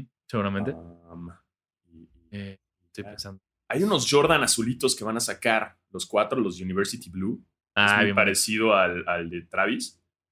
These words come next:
Speaker 1: Sí. Pero que
Speaker 2: Pero
Speaker 1: trae, que, que me gusta que la etiqueta, la, la lengüeta es como la etiqueta del jersey.
Speaker 2: Ajá. Me
Speaker 1: Está
Speaker 2: gustan,
Speaker 1: padre.
Speaker 2: me gustan,
Speaker 1: Sí.
Speaker 2: pero creo que sí se ven muy,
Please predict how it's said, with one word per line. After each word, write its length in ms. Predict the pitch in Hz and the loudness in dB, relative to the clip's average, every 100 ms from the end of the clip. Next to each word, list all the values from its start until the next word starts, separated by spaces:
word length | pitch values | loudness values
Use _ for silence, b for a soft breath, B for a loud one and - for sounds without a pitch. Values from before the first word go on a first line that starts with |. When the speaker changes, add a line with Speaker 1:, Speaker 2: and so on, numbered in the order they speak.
| _ | _
Speaker 1:
Sí. 360 | - 110 101 - _ _ _ _ _ _ _ - | -6 -4 -4 -8 _ _ _ _ _ _ _ 0
Pero 160 | 117 110 | 2 4
que 80 | |
Speaker 2:
Pero 40 | 98 | 4
Speaker 1:
trae, 180 | 135 131 | 2 2
que, 220 | 143 - - | -6 -10 -2
que 80 | |
me 60 | 123 | 2
gusta 220 | 127 156 | 4 4
que 80 | 135 | 4
la 80 | 143 | 2
etiqueta, 460 | - 107 - 120 117 | 0 -2 0 0 2
la, 200 | 107 104 | 0 0
la 160 | 104 | 0
lengüeta 480 | 104 104 110 120 135 | 0 0 2 4 2
es 80 | 123 | 0
como 180 | 123 113 | -2 -2
la 100 | 98 | -2
etiqueta 360 | 90 - 107 | -2 -4 0
del 180 | 110 92 | 0 2
jersey. 300 | 98 98 - _ _ _ _ _ _ _ _ | -2 -2 -8 _ _ _ _ _ _ _ _
Speaker 2:
Ajá. 380 | 95 95 - _ _ _ - | -4 -4 -6 _ _ _ -4
Me 100 | 107 | 2
Speaker 1:
Está 100 | 143 | 4
Speaker 2:
gustan, 320 | 165 101 98 - | 6 4 0 -6
Speaker 1:
padre. 80 | _ - | _ -10
Speaker 2:
me 60 | 101 | -4
gustan, 340 | 143 - 104 | -2 -2 -4
Speaker 1:
Sí. 60 | 104 | -2
Speaker 2:
pero 180 | 104 104 | -2 -2
creo 120 | 131 | 0
que 200 | 151 131 | 4 4
sí 140 | 131 | 2
se 100 | 127 | 2
ven 140 | 131 131 | 2 2
muy, 180 | 131 | 2